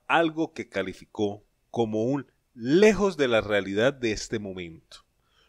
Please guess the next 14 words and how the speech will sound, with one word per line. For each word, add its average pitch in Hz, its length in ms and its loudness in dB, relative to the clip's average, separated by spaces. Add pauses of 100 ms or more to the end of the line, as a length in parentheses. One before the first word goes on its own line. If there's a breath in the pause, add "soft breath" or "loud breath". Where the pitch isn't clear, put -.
(140)
No 139 240 -4
lo 156 200 0
planteó 101 420 -4
cerca, - 420 0
pero 117 200 0
todos 190 220 4
sabemos 147 280 2
que - 80 -6
en 110 60 0
la 104 100 -2
política 123 460 -6
todo 135 240 -6
puede 135 240 0
cambiar. 104 440 -2